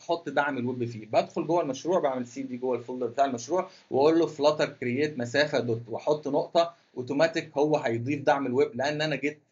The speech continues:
اثناء التحميل قلت له ايه؟ انيبل ال-، الويب. لو فاكرين في الكونفيجريشن قلت له فلاتر، آه، كونفيج، آه، ويب انيبل،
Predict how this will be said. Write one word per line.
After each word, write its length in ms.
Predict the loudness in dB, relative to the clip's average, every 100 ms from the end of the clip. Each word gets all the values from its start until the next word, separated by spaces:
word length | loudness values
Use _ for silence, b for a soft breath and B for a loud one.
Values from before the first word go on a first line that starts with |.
| -18
اثناء 300 | -10 -4 -2
التحميل 380 | -2 -6 -8 -6
قلت 180 | -6 -2
له 120 | -2
ايه؟ 180 | -2 -4
انيبل 340 | 0 0 2 -2
ال-، 120 | -4 -10
الويب. 320 | -2 -2 0 -4
لو 80 |
فاكرين 360 | -6 -8 -6 -8
في 80 | -8
الكونفيجريشن 640 | -12 -10 -4 -2 0 -2 -4 b -6
قلت 120 | -2
له 100 | -2
فلاتر، 540 | 2 2 2 0 0
آه، 180 | -2 -2 2
كونفيج، 520 | 2 4 0 0 -4
آه، 340 | -2 -4 -4
ويب 220 | 0 0
انيبل، 500 | 0 0 4 4 4